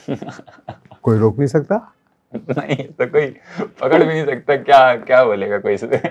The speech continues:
Speaker 2: ये भी जुआ है।
Speaker 1: बिल्कुल जुआ तो है ये। अच्छा, तो फिर, अ, क्रिकेट ऐसे ही चलेगी जैसे चल रही है और
Speaker 2: हम्म।
Speaker 1: entertainment भी मिलेगी आपको, तो
Speaker 2: खेल तो खेल है और चलता रहेगा, और ये जिंदगी भर जब तक क्रिकेट है, जब तक कोई खेल है, जुआ भी चलता रहेगा।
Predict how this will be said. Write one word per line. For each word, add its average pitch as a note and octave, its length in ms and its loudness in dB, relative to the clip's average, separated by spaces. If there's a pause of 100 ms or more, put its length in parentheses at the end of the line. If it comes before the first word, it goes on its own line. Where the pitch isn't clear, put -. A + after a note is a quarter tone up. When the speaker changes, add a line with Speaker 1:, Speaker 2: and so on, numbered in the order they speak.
(300)
Speaker 2:
ये A#2 100 6
भी D3+ 100 8
जुआ E3+ 220 10
है। - 200 6 (280)
Speaker 1:
बिल्कुल C#3+ 320 -4
जुआ A2+ 260 2
तो B2 140 0
है C3+ 260 0
ये। A#2+ 200 -2 (1300)
अच्छा, D#3 300 8
तो D#3 100 6
फिर, D#3 380 4
अ, C#3 100 10
क्रिकेट D#3+ 600 2
ऐसे C3 200 6
ही D#3+ 120 2
चलेगी D3 280 6
जैसे C#3 220 4
चल C3 180 2
रही C3 180 -2
है C3+ 260 2 (160)
और G#2+ 260 6
Speaker 2:
हम्म। D#3+ 100 0
Speaker 1:
entertainment A#2+ 560 -2
भी C3 100 -4
मिलेगी B2 340 0
आपको, A#2+ 400 4 (420)
तो G#3+ 160 10
Speaker 2:
खेल B3 220 12
तो A#3 120 8
खेल G#3 320 10
है A#3+ 200 8
और F#3+ 120 6
चलता G3+ 320 6
रहेगा, G#2+ 420 2 (520)
और F3 120 8
ये G3+ 200 10
जिंदगी F#3+ 420 8
भर F#3+ 440 8
जब D#3+ 140 4
तक - 180 4
क्रिकेट D3+ 340 2
है, D#3 220 8
जब C#3 180 4
तक C3 140 -2
कोई C#3+ 160 6
खेल C3 280 4
है, C3+ 240 4
जुआ A#2 260 4
भी B2+ 100 -2
चलता B2 300 -2
रहेगा। - 420 -6